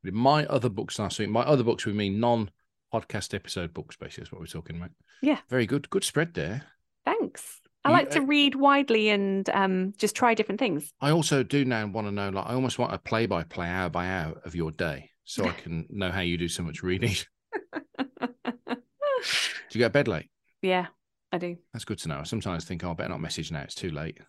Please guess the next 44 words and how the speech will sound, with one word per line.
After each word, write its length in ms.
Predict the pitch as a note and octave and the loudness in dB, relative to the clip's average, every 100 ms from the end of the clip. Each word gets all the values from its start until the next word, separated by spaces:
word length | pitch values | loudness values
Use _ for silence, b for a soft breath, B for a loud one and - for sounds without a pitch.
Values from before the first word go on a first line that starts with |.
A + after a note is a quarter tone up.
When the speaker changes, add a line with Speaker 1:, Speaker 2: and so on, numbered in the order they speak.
| _ | _
Speaker 1:
And 100 | F#2 | -8
now 100 | F2 | -6
I 40 | D#3 | -6
know 60 | |
you'll 160 | D#3 E3 | -4 -2
Speaker 2:
Nah, 120 | D#3 | -2
Speaker 1:
be 40 | D#3 | 0
up 20 | |
Speaker 2:
um, 100 | D#3 | 0
Speaker 1:
reading. 200 | D#3 D#3 | -2 0
Speaker 2:
I'll 120 | E3 E3+ - | -2 -2 -2
generally 320 | D#3 D3 C#3+ | 0 0 0
be 120 | D3+ | 0
awake 380 | D#3 E3+ F3+ - | 2 2 0 -4
reading. 500 | - A#3+ A#3 G#3 G3+ - | -4 -4 0 0 -2 0
Speaker 1:
Yeah. 60 | |
Speaker 2:
Uh, 20 | G#3+ | 2
but 140 | - | 4
I 80 | A3+ | 4
don't 180 | C#4 B3+ | 6 4
have 180 | A#3+ A#3 | 2 2
the 100 | F#3 | 0
phone 360 | - G3 F3+ | 2 2 2
in 140 | E3 E3 | 0 0
the 160 | D#3+ - | -4 -4
bedroom, 380 | - D#3+ D#3+ D3+ | -4 -4 -4 -4
though, 260 | D3+ C#3+ D3+ D#3 - | -4 -6 -8 -14 -16
so. 200 | D#3+ D3+ D#3 _ _ _ - | -12 -12 -12 _ _ _ -4
Speaker 1:
Oh, 120 | G2+ | -2
do 60 | G2 | 0
you 60 | G#2+ | 4
do 140 | A#2 | 6
that 160 | A2 - | 6 2
thing 160 | A2+ | -2
where 80 | G2 | -2
you 140 | F2+ F2 | -2 0
leave 160 | F2+ | 0
Speaker 2:
Mm. 40 | E2+ | -2
Speaker 1:
it 20 | |
outside 320 | F2 - F2 | -6 -8 -8
the 80 | F2 | -6
room? 220 | F2 D#2 | -6 -6
Speaker 2:
I 40 | - | -8
do. 200 | D#3+ | -10